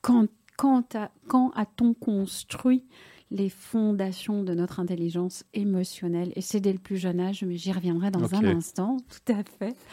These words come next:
Speaker 1: Et donc, nous avions, voilà, partagé une catégorie de sept émotions. Donc, la, la colère, l'anxiété, la, la,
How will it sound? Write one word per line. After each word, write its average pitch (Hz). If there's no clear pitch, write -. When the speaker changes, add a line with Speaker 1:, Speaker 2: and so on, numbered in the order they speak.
Speaker 1:
Et 226
donc, 269
nous 226
avions, 233
voilà, 208
partagé 254
une 240
catégorie 247
de 220
sept 285
émotions. 208
Donc, 202
la, 202
la 220
colère, 240
l'anxiété, 220
la, 180
la, 160